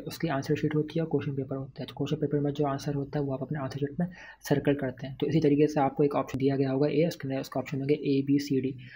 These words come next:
तो अगर let's suppose इसका answer ए है तो आपने वन के आगे ए पे कर देना circle, ठीक है, Color फिल कर देना उसके अंदर। और एक मरतबा आपने कर दिया तो उसके अंदर गलतियाँ बिल्कुल भी नहीं है, तो आपने बड़ा सोच के रखना है।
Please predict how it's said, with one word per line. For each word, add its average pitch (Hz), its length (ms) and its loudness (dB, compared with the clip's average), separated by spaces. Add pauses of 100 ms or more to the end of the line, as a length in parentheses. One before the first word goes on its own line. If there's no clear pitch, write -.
(220)
तो 143 80 0
अगर 143 160 4
let's 139 200 2
suppose 143 180 2
इसका 143 220 -2
answer 135 320 0
ए 139 100 4
है 147 160 0 (340)
तो 143 60 -2
आपने 135 200 -2
वन 139 180 0
के 156 120 -2
आगे 143 240 4
ए 139 180 0
पे 180 100 2
कर 147 120 -2
देना 139 180 0
circle, 127 340 -2 (520)
ठीक 147 160 2
है, 143 100 -2 (520)
Color 147 200 8
फिल 147 140 6
कर 143 120 2
देना 127 180 -2
उसके 131 220 -6
अंदर। 123 280 -6 (160)
और 135 160 -2
एक 143 160 2
मरतबा 143 300 0
आपने 143 160 -4
कर 139 180 2
दिया 156 240 4
तो 156 100 0
उसके 143 180 -2
अंदर 135 140 -2
गलतियाँ 131 280 -2
बिल्कुल 131 240 2
भी 131 100 0
नहीं 123 160 -2
है, 123 60 -2
तो 131 100 0
आपने 127 240 -2
बड़ा 131 140 0
सोच 135 200 -2
के - 120 -4
रखना 120 240 -6
है। 117 100 -12